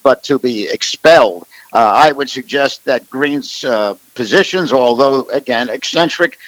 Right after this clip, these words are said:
are, are certainly n-, no more eccentric than many have, uh, that have been taken by Ocasio-Cortez, uh, by Omar, by, uh, Maxine Waters, and a,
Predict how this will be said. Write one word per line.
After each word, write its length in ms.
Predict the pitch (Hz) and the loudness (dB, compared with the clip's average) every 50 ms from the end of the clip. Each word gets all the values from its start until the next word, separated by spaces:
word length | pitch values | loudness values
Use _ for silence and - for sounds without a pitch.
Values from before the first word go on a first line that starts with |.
| - - - | -20 -14 0
are, 180 | - 139 135 - | 2 2 4 4
are 120 | 156 160 | 4 2
certainly 480 | - - - 208 196 175 165 156 143 139 | 2 4 0 2 2 2 0 0 0 -2
n-, 260 | 143 139 131 135 139 | -2 -2 -2 -2 0
no 160 | 151 180 175 | 2 2 2
more 280 | 165 160 160 165 156 147 | 2 2 0 0 0 0
eccentric 600 | 139 - - 170 160 151 - - 165 156 131 - | -4 -6 -2 -2 -2 -2 -2 -2 -4 -4 -4 -2
than 180 | - 135 113 113 | -4 -2 0 2
many 240 | 147 160 156 151 147 | 2 2 2 2 2
have, 160 | 135 123 - _ _ - 147 | 0 0 -2 _ _ -2 -2
uh, 60 | 127 - 131 - - - | -2 -2 -4 -10 -2 2
that 80 | 147 | 2
have 100 | 143 131 | 2 2
been 120 | 143 135 127 | 2 -2 2
taken 340 | - 160 160 156 165 156 | 4 4 4 4 2 2
by 220 | - 143 135 127 117 | 4 4 4 4 2
Ocasio-Cortez, 1200 | - - 147 143 - 131 113 135 139 127 - - 127 110 - - 160 165 170 160 156 156 135 - - _ _ - _ - - | 2 2 0 0 0 -2 -2 0 0 0 2 2 0 0 2 4 4 4 6 4 2 0 -2 -8 -12 _ _ -20 _ -4 0
uh, 140 | 127 117 | 0 0
by 280 | 113 131 120 107 107 117 - | 2 2 0 0 0 0 2
Omar, 580 | - 185 185 180 175 170 170 165 160 156 156 151 | 2 2 2 4 4 4 4 6 6 4 4 4
by, 500 | 117 127 117 113 110 107 104 101 101 101 98 | 4 2 2 2 2 0 -2 -4 -6 -8 -6
uh, 160 | 107 110 104 | -4 -4 -2
Maxine 580 | 120 151 151 147 - - 160 160 147 143 135 | 0 0 0 0 -2 -4 -4 -2 -2 -2 0
Waters, 500 | 131 160 175 170 170 156 160 160 156 123 | 0 2 2 2 2 2 2 -2 -2 -4
and 100 | 147 147 | 0 0
a, 100 | 147 143 | 0 0